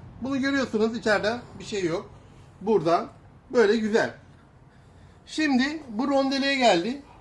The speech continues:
İşimiz bu rondeleye. Bunu buraya takıyorum. Zaten geçmeli. Üstten bakın lütfen. Bu rondeliyi de buraya sıktırıyorum.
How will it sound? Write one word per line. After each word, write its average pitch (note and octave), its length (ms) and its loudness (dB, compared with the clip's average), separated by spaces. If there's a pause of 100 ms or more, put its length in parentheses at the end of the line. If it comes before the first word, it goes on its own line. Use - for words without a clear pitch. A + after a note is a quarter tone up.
(120)
İşimiz A3 400 -6
bu B3 140 0
rondeleye. G#3+ 580 0 (440)
Bunu D4 180 -2
buraya D4+ 220 -2
takıyorum. D4 540 0 (180)
Zaten C4 360 0
geçmeli. A#3+ 560 2 (720)
Üstten C4 420 4
bakın A3+ 260 4
lütfen. G3+ 380 0 (720)
Bu D4 120 6
rondeliyi C#4 460 8
de C#4 140 4
buraya C#4 300 8 (220)
sıktırıyorum. A3 800 6